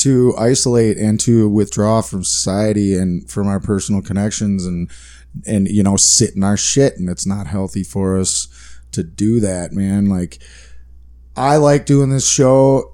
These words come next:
It's a good way for me to be vulnerable. It, if it was about me, I would not be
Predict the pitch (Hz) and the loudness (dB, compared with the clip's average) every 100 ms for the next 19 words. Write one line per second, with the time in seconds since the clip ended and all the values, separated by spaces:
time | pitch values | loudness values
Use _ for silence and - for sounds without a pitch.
0 | - 123 120 131 113 139 120 127 131 131 | -8 -4 -2 -2 2 4 4 4 2 0
1 | 131 123 127 127 123 117 123 127 127 123 | -2 -2 0 2 2 2 2 2 0 2
2 | 127 127 - - 120 - 135 131 143 135 | 4 2 0 -2 -2 0 -2 2 2 4
3 | 127 131 123 110 139 143 139 113 120 123 | 2 2 2 2 2 2 0 0 0 0
4 | 113 120 120 110 120 113 113 | 0 -2 -2 -4 -4 -2 -2